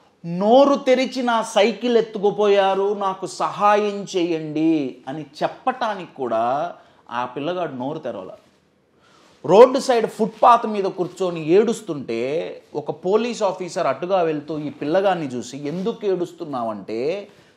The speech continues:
తను తప్పు చెయ్యకపోయినా తన సైకిల్ పోయింది అని చెప్పటానికి ధైర్యం లేక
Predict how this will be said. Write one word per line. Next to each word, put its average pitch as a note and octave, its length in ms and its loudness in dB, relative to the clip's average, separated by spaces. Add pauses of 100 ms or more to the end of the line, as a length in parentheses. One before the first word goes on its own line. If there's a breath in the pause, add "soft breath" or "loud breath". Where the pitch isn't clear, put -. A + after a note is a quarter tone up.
తను E3+ 140 -2
తప్పు F3+ 360 0 (100)
చెయ్యకపోయినా D3+ 960 -2 (640 soft breath)
తన D#3+ 180 -2
సైకిల్ A3 600 -2 (140)
పోయింది G#3 680 4
అని F#3 160 -4
చెప్పటానికి F#3 1080 -2
ధైర్యం F3 760 0
లేక B2 300 -2